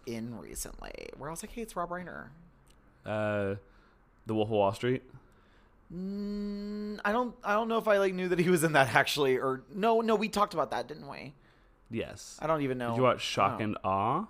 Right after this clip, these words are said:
Speaker 2: Don't know what that is. Or
Speaker 1: Maybe
Speaker 2: Sandy
Speaker 1: it was. Maybe it
Speaker 2: Wexler?
Speaker 1: was Wolf of Wall Street. Maybe it just was Wolf of Wall Street. But anyway,
Speaker 2: Yeah.
Speaker 1: 'cause he plays his dad, right?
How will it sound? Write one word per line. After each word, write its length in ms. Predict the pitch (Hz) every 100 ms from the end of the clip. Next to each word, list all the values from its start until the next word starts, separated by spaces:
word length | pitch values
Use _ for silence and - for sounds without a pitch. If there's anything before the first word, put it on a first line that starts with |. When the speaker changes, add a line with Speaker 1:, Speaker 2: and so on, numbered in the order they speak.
| - -
Speaker 2:
Don't 180 | 101 80
know 100 | 101
what 100 | 80
that 220 | 104 143
is. 280 | 95 104 -
Or 240 | 95 95
Speaker 1:
Maybe 220 | 113 202
Speaker 2:
Sandy 180 | 294 -
Speaker 1:
it 0 |
was. 140 | 165 190
Maybe 200 | 214 294
it 60 |
Speaker 2:
Wexler? 80 | 147
Speaker 1:
was 220 | 143 139
Wolf 180 | 139 131
of 140 | 117
Wall 200 | 113 90
Street. 420 | - - 58 50 -
Maybe 160 | 214 311
it 120 | 185
just 140 | 165
was 160 | 120 104
Wolf 160 | 101
of 60 | 85
Wall 180 | - -
Street. 200 | 113 127
But 100 | 214
anyway, 200 | 220 143
Speaker 2:
Yeah. 80 | 170
Speaker 1:
'cause 120 | 190
he 80 | 220
plays 160 | 233
his 140 | 180 104
dad, 380 | 160 175 127
right? 360 | 95 117 143